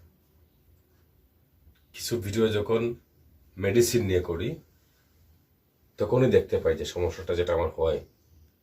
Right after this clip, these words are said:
বেশিরভাগ নতুন পালকরা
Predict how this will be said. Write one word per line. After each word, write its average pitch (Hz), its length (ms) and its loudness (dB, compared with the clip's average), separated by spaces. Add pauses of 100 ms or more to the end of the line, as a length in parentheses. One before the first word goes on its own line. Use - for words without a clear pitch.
(1120)
বেশিরভাগ 98 560 2 (1600)
নতুন 104 320 -2 (120)
পালকরা 87 400 0